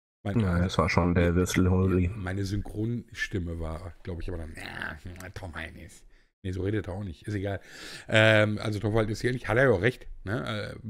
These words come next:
Speaker 1: Äh, erst wenn der letzte Spieltag durch ist, äh, ist der, das Torverhältnis interessant. Aber worauf ich hinaus will, ist, wie gesagt, alle reden immer, "Oh, die Bayern, die jagen jetzt und jetzt werden sie hier", ne? Aber es ist Gladbach, die still und heimlich ihre, ihre Dreier eingefahren haben.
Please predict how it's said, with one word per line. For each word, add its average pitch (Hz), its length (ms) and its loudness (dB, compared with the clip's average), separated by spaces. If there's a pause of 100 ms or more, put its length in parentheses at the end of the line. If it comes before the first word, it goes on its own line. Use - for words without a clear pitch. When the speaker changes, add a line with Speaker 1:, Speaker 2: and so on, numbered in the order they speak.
(140)
Speaker 1:
Äh, - 60 -8
erst 110 180 -4
wenn 120 60 -2
der 110 140 0
letzte 120 240 -2
Spieltag - 400 -2
durch 98 200 0
ist, 95 200 -8
äh, 95 440 -4
ist - 140 -10
der, 95 180 -2 (760)
das - 140 -4
Torverhältnis 98 480 0
interessant. 107 500 -8 (720)
Aber 120 360 4
worauf 135 220 4
ich 131 100 0
hinaus 135 240 0
will, 151 160 0
ist, - 200 -4
wie 120 80 -2
gesagt, 139 280 -8
alle 104 200 0
reden 117 180 2
immer, 110 160 -4
"Oh, 117 100 0
die 113 80 2
Bayern, 117 300 -4
die 104 80 -2
jagen 123 340 -4
jetzt 113 240 2
und 104 160 -4
jetzt 120 180 -8
werden 127 260 -2
sie 113 120 0
hier", 104 160 0
ne? 123 300 -2
Aber 131 120 2
es - 160 2
ist 139 140 4
Gladbach, - 420 -4
die 151 460 -6 (1400)
still 190 260 4
und 147 140 0
heimlich 180 520 2
ihre, 165 280 4
ihre 151 520 2
Dreier 185 300 0
eingefahren 110 520 -2
haben. 135 240 -6